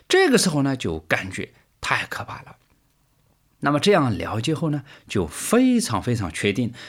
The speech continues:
当作现世唯一往苦海里面走的。之后呢，要在内在性上看到截然不同的两条缘起的路。那么其中一条路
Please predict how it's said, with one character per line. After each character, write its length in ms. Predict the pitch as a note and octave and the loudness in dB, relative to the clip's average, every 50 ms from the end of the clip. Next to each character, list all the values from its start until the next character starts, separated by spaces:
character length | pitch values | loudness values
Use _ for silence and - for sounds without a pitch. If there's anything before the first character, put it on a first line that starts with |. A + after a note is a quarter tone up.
| - - _ | -20 -4 _
当 340 | - F3+ E3 E3 D3 C3+ B2+ | 2 2 2 2 0 0 -2
作 480 | A#2 - D3+ C3+ A#2+ G#2 F#2 F2+ F2 E2+ | -2 0 0 0 2 0 0 -2 -4 -4
现 280 | - - - D#3 A#2+ G#2 | -2 -2 -2 -2 -2 -4
世 280 | - - - - - _ - _ _ _ _ _ - A#2 B2+ | -6 -6 -6 -6 -10 _ -20 _ _ _ _ _ -2 2 4
唯 220 | A#2 A2 G#2 G#2 | 4 4 2 0
一 320 | D3+ F3 E3 A#2 - - _ _ _ | -2 -2 -2 -4 -4 -6 _ _ _
往 380 | - G#2 F#2+ F#2 F#2 F2 G#2 A#2+ - _ _ _ _ _ | -2 -2 -2 -2 -4 -8 -10 -12 -14 _ _ _ _ _
苦 180 | - - C#3 | -6 -4 -4
海 160 | A#2+ G#2+ G#2+ F#2+ | -2 -2 -4 -4
里 120 | F#2+ G2 | -4 -6
面 200 | F#2+ E2+ F2 G#2+ | -6 -8 -10 -12
走 200 | - A2 A#2 A#2+ A#2+ | -12 -14 -14 -16 -20
的。 80 | - - _ _ _ _ _ _ _ _ _ _ _ _ _ _ | -20 -20 _ _ _ _ _ _ _ _ _ _ _ _ _ _
之 160 | - - G3 | 2 2 4
后 140 | D3+ - D#3 | 4 4 4
呢， 180 | E3 E3+ E3 - - - _ | 2 0 -2 -6 -14 -16 _
要 240 | - G3 A#3 G#3 C#3+ | 2 4 4 4 4
在 160 | A2+ A2 G2+ | 2 0 0
内 220 | D3 F#3+ F#3+ F3 | 2 2 0 0
在 160 | D3+ E3 D3 C3 | 0 -2 -2 -2
性 360 | - - - - G4 E4+ F#3+ | -2 -2 0 2 2 2 2
上 280 | - - B2+ G2 - - _ _ - | 0 -2 -6 -10 -12 -18 _ _ -12
看 200 | - - A#2 A2+ | -6 -4 -4 -2
到 160 | A2 G#2+ A#2 - - - _ _ | -4 -4 -6 -10 -16 -20 _ _
截 500 | - - - B2+ B2 A2+ A2 A2+ A#2+ C3 | 0 2 2 4 2 2 2 2 0 -2
然 260 | C#3+ B2+ B2 G2 F2 F2+ | -2 -2 -4 -6 -6 -6
不 120 | - A2 | -8 -8
同 280 | - - C#3 A#2 G2 F#2+ | -6 -4 -4 -6 -4 -6
的 200 | - - - - _ _ _ _ _ | -8 -10 -10 -14 _ _ _ _ _
两 600 | - G2 G2+ F#2+ F2 F2+ G2+ G#2 A#2 A#2+ B2 C3 - | -4 -2 -2 -2 -4 -6 -10 -10 -10 -10 -10 -10 -12
条 340 | - - B2 A2 G2+ - - | -8 -6 -6 -6 -6 -10 -14
缘 340 | - - F#2+ E2+ E2 F#2+ G#2 | -10 -6 -6 -4 -4 -6 -8
起 220 | G2+ - - - | -8 -8 -10 -10
的 120 | - - - | -12 -10 -10
路。 220 | - - G3 - _ _ _ _ _ _ - - - - - | -8 -8 -8 -10 _ _ _ _ _ _ -20 -20 -20 -8 -2
那 100 | - B3+ | 2 4
么 80 | D4 D4 | 4 4
其 240 | - - - A3+ | 6 4 4 4
中 320 | G#3+ C4 B3+ B3 B3 - - _ | 4 4 2 2 0 -4 -10 _
一 200 | - A2 G#2+ A#2+ | -2 0 0 0
条 300 | A#2+ A#2+ - C3 B2 B2+ | 0 -2 -4 -4 -4 -4
路 240 | D3 F3 G#3 A3 | -4 -4 -6 -8